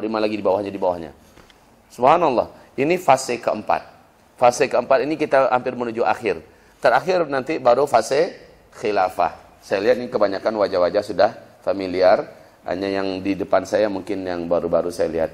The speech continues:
ya kan? Yang sebelah kanan dan kiri sudah para senior-senior, as-sabiqunal awwalun. Saudara-saudaraku,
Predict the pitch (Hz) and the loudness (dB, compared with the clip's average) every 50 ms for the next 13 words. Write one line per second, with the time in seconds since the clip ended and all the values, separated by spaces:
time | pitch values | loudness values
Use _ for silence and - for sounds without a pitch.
0 | - - - 92 90 92 104 110 156 - - - - - - - - - _ _ | -8 -8 -4 -2 2 4 2 2 2 -2 -12 -18 -20 -20 -20 -20 -20 -20 _ _
1 | _ - - _ _ - _ - - 67 80 85 82 - 92 92 90 - - 87 | _ -20 -20 _ _ -20 _ -18 -14 -12 -12 -12 -8 -4 0 0 0 0 0 -2
2 | 92 101 101 92 90 87 - 98 90 101 113 127 143 147 - - - - - - | 0 0 -2 -2 -4 -4 -4 -2 0 2 2 2 2 0 -4 -10 -20 -20 -20 -14
3 | - - 87 85 92 95 - 90 92 95 - 101 92 92 90 - 104 101 107 104 | -8 -4 0 2 2 2 2 2 0 0 0 -2 -6 -6 -6 -4 -2 0 2 2
4 | 87 78 76 76 - - - - - - - 85 - - 92 87 87 85 - 95 | 2 0 -4 -10 -16 -20 -20 -20 -20 -18 -16 -8 -2 0 0 0 0 -4 -6 -4
5 | 90 90 90 - - 90 87 90 90 90 104 101 107 - - - - - - - | -4 -2 -2 0 0 2 2 2 2 4 2 0 0 -4 -14 -18 -20 -20 -20 -20
6 | - 165 - 170 156 - - 143 - - - - - - - - - - - - | -20 -20 -20 -20 -20 -20 -20 -20 -20 -18 -16 -16 -16 -16 -18 -20 -20 -20 -20 -20
7 | - - - - - - - - - 131 139 175 185 185 175 175 147 143 139 135 | -20 -20 -20 -20 -20 -20 -6 0 4 6 8 8 8 6 6 6 6 8 8 6
8 | 127 - - 98 87 85 87 | 6 4 2 -2 -2 -2 -4